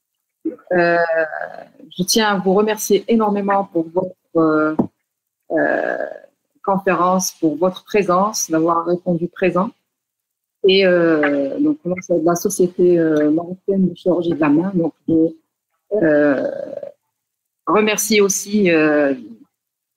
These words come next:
euh, les présents, euh, l'assistance, euh, qui était, euh, variée, euh, nationale, mais aussi internationale. Donc, nous avons eu des,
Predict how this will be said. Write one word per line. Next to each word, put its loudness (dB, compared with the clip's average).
euh, 0
les 4
présents, 0
euh, 2
l'assistance, -2
euh, 0
qui 0
était, 2
euh, 2
variée, 0
euh, 2
nationale, 0
mais 0
aussi -2
internationale. -2
Donc, -2
nous 0
avons 0
eu 0
des, 0